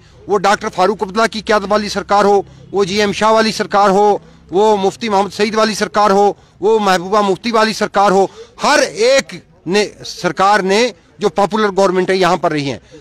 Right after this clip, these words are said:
हमारे केस को recommend करके भेजा है। और फिर जितने भी गवर्नर साहब आए हैं यहाँ पर, खासकर गवर्नर के वी कृष्णन राव, श्री जगमोहन जी, सब ने हमारे केस को recommend करके मरकज सरकार को भेजा है। उसके बाद commission बनाए गए, पीरजादा commission हो,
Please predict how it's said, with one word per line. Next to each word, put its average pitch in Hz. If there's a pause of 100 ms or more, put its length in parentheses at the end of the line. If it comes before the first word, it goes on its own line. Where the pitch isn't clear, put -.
(120)
हमारे 208
केस 208
को 202
recommend 190
करके 202
भेजा 185
है। 190 (760)
और 254
फिर 247
जितने 170
भी 240
गवर्नर 202
साहब 202
आए 190
हैं 190
यहाँ 185
पर, 180 (380)
खासकर 196
गवर्नर 175
के 190
वी 180
कृष्णन 180
राव, 180 (720)
श्री 208
जगमोहन 185
जी, 170 (380)
सब 277
ने 302
हमारे 254
केस 214
को 226
recommend 208
करके 196
मरकज 180
सरकार 156
को 135
भेजा 110
है। 92 (320)
उसके 240
बाद 233
commission 226
बनाए 208
गए, 202 (380)
पीरजादा 196
commission 208
हो, 185